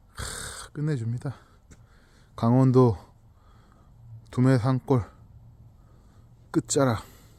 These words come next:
와. 강은 꽁꽁 얼어붙었고 산은 이제 슬슬 푸르른 옷을 입어가네요.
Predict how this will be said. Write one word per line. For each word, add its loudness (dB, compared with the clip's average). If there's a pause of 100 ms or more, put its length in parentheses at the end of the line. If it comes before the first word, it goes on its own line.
(540)
와. -6 (1500)
강은 0
꽁꽁 0
얼어붙었고 -2 (800)
산은 2
이제 2
슬슬 0 (800)
푸르른 2
옷을 2 (200)
입어가네요. 0